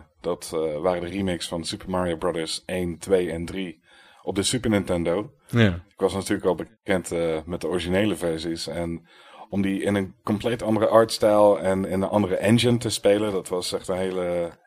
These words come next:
Speaker 1: hele gewaarwording voor mij. En, eh, sindsdien, eh, heel veel, heel veel mensen die, die haten die game, eh, ook omdat hij dus anders is. Het, het is natuurlijk ook niet mijn, mijn go-to, eh, game als ik denk van, "Oh, ik ga lekker, eh, Mario Brothers, eh,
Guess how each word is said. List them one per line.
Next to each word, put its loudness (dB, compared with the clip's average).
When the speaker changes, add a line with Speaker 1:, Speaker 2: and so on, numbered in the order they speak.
Speaker 1:
hele 0
gewaarwording 2
voor -6
mij. -4
En, -6
eh, -6
sindsdien, 4
eh, 4
heel 6
veel, 0
heel -2
veel 0
mensen 2
die, -2
die -4
haten -6
die -4
game, -6
eh, -6
ook 4
omdat 2
hij 0
dus 2
anders 2
is. -6
Het, -10
het -2
is -4
natuurlijk -6
ook -6
niet -2
mijn, 0
mijn 0
go-to, -2
eh, -2
game -2
als -4
ik -12
denk -6
van, -6
"Oh, -2
ik -6
ga -6
lekker, -10
eh, -4
Mario 0
Brothers, -6
eh, -8